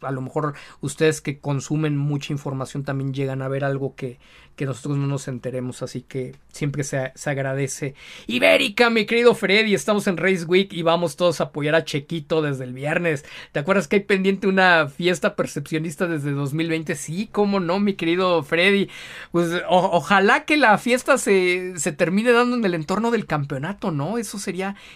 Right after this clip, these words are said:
espectacular. Imagínense que pudiéramos ...ser fiesta percepcionista para festejar el campeonato de Checo. No, no, eso sería apoteósico. Ojalá, ojalá, de todos modos, ahí, ahí sigue muy pendiente. Inclusive hasta el pozole sigue pendiente, mi querido Freddy.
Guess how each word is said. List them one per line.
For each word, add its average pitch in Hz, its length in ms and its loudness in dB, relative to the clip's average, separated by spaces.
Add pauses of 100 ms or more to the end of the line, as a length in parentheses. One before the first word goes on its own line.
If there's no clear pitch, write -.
espectacular. 156 760 -4
Imagínense 208 520 -2
que 160 120 -8
pudiéramos ... 170 460 -2
ser 190 200 -2 (300)
fiesta 180 460 -2
percepcionista 160 1200 -2 (160)
para 156 220 4
festejar 151 420 -4
el 202 120 -2
campeonato 151 560 -4
de 147 100 -2
Checo. 160 300 -6
No, 214 180 -6
no, 208 220 -6
eso 202 180 -8
sería 180 300 -4
apoteósico. 151 840 -4 (280)
Ojalá, 196 440 4
ojalá, 175 380 4
de 175 80 0
todos 175 240 -4
modos, 180 320 -4
ahí, 156 320 -2
ahí 151 160 -4
sigue 160 260 -4
muy 156 260 0
pendiente. 151 580 -2 (240)
Inclusive 151 500 -2
hasta 156 160 -4
el 143 120 -8
pozole 185 540 -4
sigue 190 260 -2
pendiente, 175 500 -4
mi 151 100 -4
querido 160 320 -2
Freddy. 165 420 -2